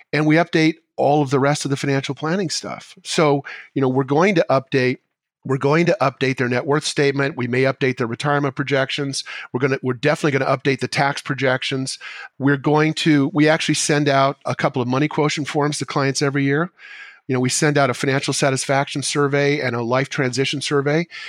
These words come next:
And it's like, we know our clients really well and we communicate with them a lot. But for us, these are like instruments to just, like, catch anything we've missed,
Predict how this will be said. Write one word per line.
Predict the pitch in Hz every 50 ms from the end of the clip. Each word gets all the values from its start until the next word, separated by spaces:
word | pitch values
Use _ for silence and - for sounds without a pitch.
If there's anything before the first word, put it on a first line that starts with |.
| - - - - - _ -
And | 147 147 151 156 151
it's | 151 - - - - - - - - _ _ _ _ _ _ -
like, | - 151 151 147 _
we | - 151 147 180 208
know | 220 170 185 214
our | 202 147
clients | 139 - - 143 135 131 123 -
really | - 147 156 139 120
well | 113 131 135 135 110 90 92 95 - - _ -
and | 131 131
we | 143 165
communicate | - - 147 143 143 151 151 - 151 127 120
with | 123 120 -
them | 127 117
a | 117
lot. | 117 120 139 160 156 120 104 90 - - - - - - - - _ -
But | 156 160 -
for | - - 185 175
us, | 190 226 233 - -
these | - 196 214 208
are | 233 214
like | 175 160 147 143 - -
instruments | 160 180 170 - - 180 156 151 151 -
to | - 135
just, | 123 - 151 -
like, | 147 131 - -
catch | - - 165 165 - -
anything | 143 151 143 - 147 139
we've | 131 120 107 113
missed, | 113 117 139 156 - - -